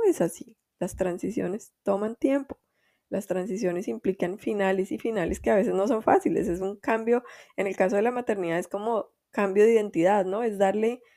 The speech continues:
cierre a esa persona que fuimos, a esa mujer que fuimos hasta antes de ser mamá, y darle un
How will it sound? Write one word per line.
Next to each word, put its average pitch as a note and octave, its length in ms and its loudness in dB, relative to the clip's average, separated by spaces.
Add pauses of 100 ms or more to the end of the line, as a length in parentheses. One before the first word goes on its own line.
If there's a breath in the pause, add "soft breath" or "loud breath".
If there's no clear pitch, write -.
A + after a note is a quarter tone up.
(260 soft breath)
cierre A#3 500 4 (140)
a G#3 140 0
esa G3 180 0
persona G3+ 400 -4
que A3 220 -6
fuimos, G#3 540 -4
a F#3 60 2
esa F#3 180 -2
mujer G#3+ 320 -2
que F#3+ 120 4
fuimos A3 300 2
hasta F#3 300 4
antes F#3 260 0
de A3 100 2
ser F3 180 2
mamá, F#3+ 260 0 (300)
y G#3 140 2
darle F#3 320 4
un G#3+ 100 -6